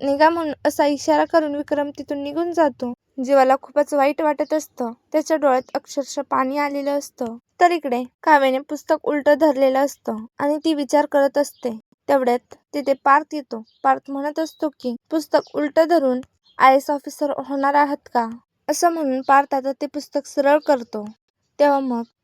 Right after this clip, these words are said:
काव्या काहीही बोलत नाही. मग पार्थ विचारतो की, "नाश्ता केला का?" तेव्हा काव्या मान हलवून नाही बोलते. तेव्हा मग पार्थ म्हणत असतो की, "नीट अभ्यास सुरू आहे ना?" तेव्हा मग काव्या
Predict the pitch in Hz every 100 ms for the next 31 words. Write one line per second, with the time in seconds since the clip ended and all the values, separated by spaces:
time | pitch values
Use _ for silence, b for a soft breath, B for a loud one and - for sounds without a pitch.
0 | - 277 262 254 269 269 269 285 320 285
1 | 262 277 285 277 240 226 233 254 - 269
2 | 285 294 294 294 277 294 277 269 254 247
3 | 285 277 269 262 277 254 233 _ - 262
4 | 247 240 262 254 240 - 269 285 285 269
5 | 254 269 262 262 302 294 262 - 220 226
6 | _ 330 285 262 262 - 262 262 277 277
7 | 302 339 - 320 269 277 277 262 269 247
8 | 285 - 285 294 311 294 262 226 254 _
9 | - 294 277 277 - 269